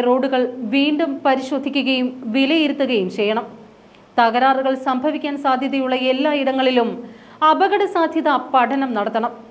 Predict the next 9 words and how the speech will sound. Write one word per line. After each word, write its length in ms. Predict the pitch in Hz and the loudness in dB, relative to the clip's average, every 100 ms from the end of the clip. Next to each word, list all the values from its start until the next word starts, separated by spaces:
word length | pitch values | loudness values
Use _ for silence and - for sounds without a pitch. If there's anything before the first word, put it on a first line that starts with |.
| - - - 208 | -20 -20 -8 2
ബദൽ 280 | 240 240 285 277 254 | 2 4 -2 -2 -2
എഞ്ചിനീയറിംഗ് 640 | 254 269 294 269 269 262 | 0 0 0 0 -2 0
പരിഹാരങ്ങൾ 500 | 262 262 269 277 240 226 - | 0 0 -2 -4 -2 -6 0
കണ്ടെത്തണം. 480 | 269 254 262 214 220 - - - - | 0 0 -2 -2 -4 -10 -20 -18 2
കൂരിയാട്ട് 600 | 359 370 427 427 392 392 330 311 294 | 4 6 6 4 2 2 0 0 2
മണ്ണ് 300 | 302 311 381 359 | 4 4 0 0
നിറച്ച 300 | 339 330 339 - - 285 | -2 -2 -4 -6 -8 -2
ഉയരം 320 | 277 294 294 285 294 277 | 2 2 0 -2 -2 0
രണ്ട് 320 | 285 294 359 | 2 0 0